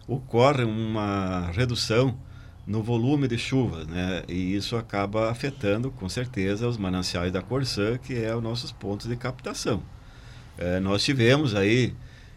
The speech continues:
nos últimos anos, né, desde do-,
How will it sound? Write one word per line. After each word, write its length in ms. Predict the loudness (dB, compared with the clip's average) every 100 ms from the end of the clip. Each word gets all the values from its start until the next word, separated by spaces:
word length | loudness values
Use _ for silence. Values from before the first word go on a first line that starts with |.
| -12
nos 300 | -4 -2 -2
últimos 460 | -2 -2 -2 -4 2
anos, 600 | 4 4 2 -4 -10 -12 -16 -10
né, 320 | -4 -4 -4 -2
desde 200 | -2 0
do-, 280 | -2 -2